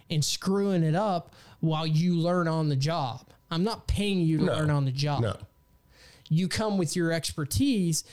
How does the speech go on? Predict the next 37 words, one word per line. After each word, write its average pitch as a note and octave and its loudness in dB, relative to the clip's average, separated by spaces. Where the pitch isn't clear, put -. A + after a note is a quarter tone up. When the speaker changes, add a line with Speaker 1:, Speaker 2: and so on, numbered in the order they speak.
Speaker 1:
Your E3 0
expertise F3 -2
comes D#3 -2
from C#3+ 0
experience. - -6
Speaker 2:
Mm-hmm. C#3+ 2
Speaker 1:
And D3 0
if C#3+ -2
you A#3+ 0
don't E4 0
come C#4+ -2
with C4+ -4
any A#3+ 0
experience, B3+ -2
you D4+ 2
ain't G#4 2
working G#4 0
for F#3 0
me. D#3 2
I G#3 -4
don't D#4+ 0
give A3 -2
a A3 0
shit C#4+ -2
if - -4
what D#4+ -4
kind G3 0
of C#3+ 2
degree D3+ 0
you've C#3 0
got. B2+ -4
It D4 -2
doesn't G#3 0
matter B3+ 0
how E4+ -2
long E3+ 2
you D3 2